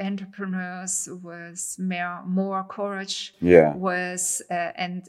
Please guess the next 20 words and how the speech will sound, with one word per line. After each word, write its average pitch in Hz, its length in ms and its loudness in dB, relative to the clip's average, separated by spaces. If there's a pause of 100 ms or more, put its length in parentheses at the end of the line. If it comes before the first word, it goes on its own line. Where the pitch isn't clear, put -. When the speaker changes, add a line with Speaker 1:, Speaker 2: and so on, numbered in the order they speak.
Speaker 1:
and, 185 360 -2 (420)
and 190 280 0 (260)
who 285 560 -4 (580)
show 190 760 0 (300)
that 185 180 -4
they, 202 180 0 (160)
together 170 840 -2 (240)
with 170 320 -10
their 175 200 -2
workers, 165 920 -6 (240)
fight 175 560 2
for 170 280 -14
something 175 680 -6
very 185 340 0
important. 160 680 -12
Speaker 2:
Yeah. 165 160 -14 (220)
Speaker 1:
And 170 220 0 (120)
then 190 320 0
I'm 165 240 -8
sure 190 760 -2